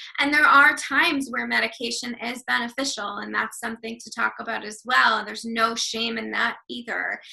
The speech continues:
It's all about doing what's best for you and for your family, and everybody's need is unique. And so, you know, I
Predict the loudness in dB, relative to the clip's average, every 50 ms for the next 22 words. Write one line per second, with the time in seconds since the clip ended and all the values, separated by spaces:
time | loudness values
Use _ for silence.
0 | -20 -18 _ -6 -6 -2 2 4 4 4 2 2 0 0 0 -2 -2 -6 -6 -4
1 | -4 -4 -4 -6 -8 -10 -4 0 0 0 0 -2 -10 -8 -8 -8 -8 -6 -6 -6
2 | -6 -6 -6 -8 -10 -10 -12 -8 -6 -6 -6 -6 -8 -6 -6 -4 -4 -4 -4 -4
3 | -2 -2 0 0 -2 0 0 -2 -4 -2 -2 -2 -2 -2 -4 -6 -6 -4 -4 -4
4 | -4 -4 -6 -6 -8 -10 -10 -8 -6 -6 -6 -6 -6 -8 -10 -12 -14 -14 -14 -14
5 | -14 -14 -10 -8 -10 -10 -10 -14 _ -12 -10 -10 -8 -4 0 2 4 4 4 4
6 | 2 -4 -14 -18 -18 -18 -20 -20 _ -4 -2 2 4 4 4 4 2 0